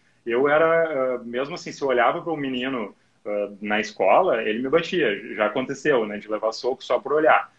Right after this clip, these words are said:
Porque ele sentiu que aquele olhar era, era uma atração minha por ele, que nem, que eu nem sei se era, porque na época isso não tava tão claro pra mim, e era motivo de agressão. E até os trinta anos, eu digo, depois que eu, que eu,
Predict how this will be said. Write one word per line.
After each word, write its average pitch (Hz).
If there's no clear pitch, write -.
Porque 175
ele 160
sentiu 160
que 170
aquele 147
olhar 120
era, 120
era 113
uma 117
atração 135
minha 135
por 139
ele, 131
que -
nem, 131
que -
eu 131
nem 135
sei 151
se -
era, 123
porque 120
na 107
época 113
isso 120
não 113
tava 127
tão 131
claro 131
pra 107
mim, 120
e 143
era 143
motivo 151
de 147
agressão. 147
E 156
até 180
os 202
trinta 190
anos, 165
eu 165
digo, 135
depois 151
que -
eu, 151
que -
eu, 131